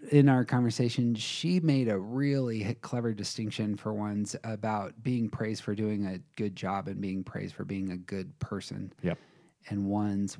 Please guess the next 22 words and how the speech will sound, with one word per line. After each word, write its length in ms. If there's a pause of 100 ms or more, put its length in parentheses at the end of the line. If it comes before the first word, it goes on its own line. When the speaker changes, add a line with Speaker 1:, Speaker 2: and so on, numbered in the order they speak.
Speaker 1:
want 420
the 120
latter. 520 (240)
Speaker 2:
Yep. 120 (180)
Speaker 1:
The, 540 (120)
it, 260
it 180
may 180
appear 360
that 120
we 120
want 340
somebody 260
to 40
say, 140
"Hey, 140
you 160
did 180
that 220
very, 260
very 240
well." 400